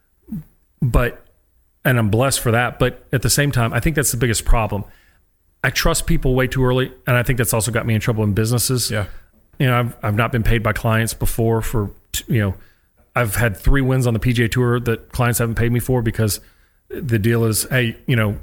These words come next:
Speaker 1: let's try it out here for a little while and then we'll go under contract." And then they win and they're like, "I'm good, man. Thanks." And I never hear from them again. And I'm like,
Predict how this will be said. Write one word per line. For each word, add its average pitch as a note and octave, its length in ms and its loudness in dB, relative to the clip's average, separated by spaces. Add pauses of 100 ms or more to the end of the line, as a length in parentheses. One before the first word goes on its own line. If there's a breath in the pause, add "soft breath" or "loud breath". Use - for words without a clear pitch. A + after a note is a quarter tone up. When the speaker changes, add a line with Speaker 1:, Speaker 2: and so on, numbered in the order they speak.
(260)
Speaker 1:
let's - 200 0
try A#2+ 220 0
it A2 80 2
out A2 140 0
here A#2 120 2
for B2 120 -2
a - 20 2
little A2+ 140 2
while A2+ 200 2
and A2 100 2
then A2 140 2
we'll G2+ 120 0 (100)
go A2 200 2
under G#2 140 0
contract." A2 600 -2 (760 soft breath)
And A#2 140 2
then B2 100 2
they A2+ 80 4
win A2+ 220 4
and A2+ 100 2
they're A2 80 2
like, A2 140 2
"I'm C3+ 120 2
good, C3+ 160 2
man. B2 160 2
Thanks." B2+ 420 -2 (180)
And A#2+ 80 4
I A#2 80 2
never A#2+ 160 2
hear A#2+ 100 2
from C3 160 0
them B2+ 120 2
again. C3 300 0 (540 soft breath)
And A2 80 4
I'm A2 100 2
like, G#2+ 300 2